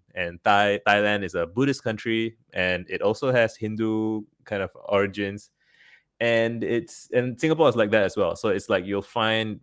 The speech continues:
you know, very different religions, very different, like, very different groups of people, but they all kind of mingle together. The food is great. It's, it's at the equator, so it's very hot and humid.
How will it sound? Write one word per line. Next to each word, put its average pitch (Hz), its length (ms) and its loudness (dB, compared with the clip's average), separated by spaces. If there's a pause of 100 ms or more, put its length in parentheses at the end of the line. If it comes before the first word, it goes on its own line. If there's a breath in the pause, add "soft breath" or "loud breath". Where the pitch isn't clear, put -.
you 101 60 -10
know, 98 100 -4
very 101 320 0
different 98 720 -6
religions, 95 800 -4
very 95 180 -4
different, 90 680 -10 (180)
like, 107 160 -2 (160)
very 139 160 4
different 156 300 -2
groups 135 180 -4
of - 100 -10
people, 123 260 0
but 110 100 2
they 104 80 4
all 120 180 4
kind 123 220 -2
of - 240 -6
mingle 101 400 0
together. 95 400 -2
The 90 80 -4
food 107 320 -4
is 95 120 -8
great. 101 420 0 (640 soft breath)
It's, - 340 -4
it's 117 180 -2
at 120 180 2
the 107 140 0
equator, 131 600 2
so 117 180 2
it's 104 180 0
very 107 480 4 (160)
hot - 300 0
and 95 100 -10
humid. 110 440 -6